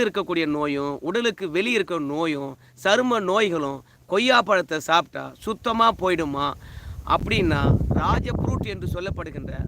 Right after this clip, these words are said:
கொய்யா பழத்துல அப்படி என்னெல்லாம் இருக்கிறது சத்துக்கள்? அதுலயும் கொய்யா பழம் என்றாலே இரண்டு வகை இருக்கிறது. ஒண்ணு வெள்ளையா இருக்குது, ஒண்ணு சிகப்பா இருக்குது. எந்த கொய்யா பழம் சரியானதாக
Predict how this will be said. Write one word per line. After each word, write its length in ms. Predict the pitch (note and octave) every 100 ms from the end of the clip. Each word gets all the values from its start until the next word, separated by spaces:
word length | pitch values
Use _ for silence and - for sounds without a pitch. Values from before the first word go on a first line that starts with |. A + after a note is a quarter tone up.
| -
கொய்யா 340 | G3 A#3 B3
பழத்துல 480 | A#3 F#3+ F3 D3+ D3+
அப்படி 260 | - C#3+ C#3+ D3
என்னெல்லாம் 480 | G#3+ A#3 G3 G#3+ F3+
இருக்கிறது 420 | E3 E3 C3 -
சத்துக்கள்? 600 | - D3+ F#3+ F3 D3 C#3+ D3 - - - - B2+
அதுலயும் 560 | D#3+ A3+ A#3 F3 D3+ - - - -
கொய்யா 300 | F#3+ A3+ A#3
பழம் 300 | A3 G3+ F#3+
என்றாலே 340 | E3+ D3+ C#3 D3 C#3+
இரண்டு 300 | F3 G#3 G3+
வகை 200 | F#3+ G#3+
இருக்கிறது. 440 | F3+ D#3 D3 C3 C3 B2 - - -
ஒண்ணு 320 | G3+ B3+ A3+ E3 B2+
வெள்ளையா 340 | D#3+ A3+ A#3
இருக்குது, 340 | G3+ E3 C#3+ D3 C#3+
ஒண்ணு 280 | A#3 A#3+ A#3+
சிகப்பா 400 | F#3 F#3+ G3 G3+
இருக்குது. 360 | D#3+ C#3+ C#3 D3 - - - - E3+
எந்த 260 | A3+ C4 C4+
கொய்யா 340 | A3 G#3 G#3
பழம் 360 | F#3 E3 D3 D3+
சரியானதாக 600 | - E3+ G#3+ G#3 F#3 E3+